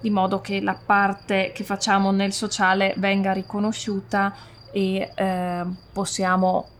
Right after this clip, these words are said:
permetterci, ehm, un'ulteriore persona che ci sostenga in questa parte per avere noi delle risorse libere da, eh,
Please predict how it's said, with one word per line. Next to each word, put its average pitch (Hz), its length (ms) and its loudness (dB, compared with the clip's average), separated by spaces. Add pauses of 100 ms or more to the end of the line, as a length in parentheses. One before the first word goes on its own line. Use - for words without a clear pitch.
(260)
permetterci, 196 1080 0
ehm, 175 640 -4 (300)
un'ulteriore 196 840 0
persona 180 840 -4
che - 180 -12
ci - 160 -8
sostenga 180 760 -2
in 185 140 -4
questa 185 320 -6
parte 175 480 -4 (340)
per 220 140 4
avere 196 320 4
noi 185 260 4
delle 185 240 2
risorse 180 580 -2
libere 180 600 -2
da, 92 1040 -6
eh, - 20 -20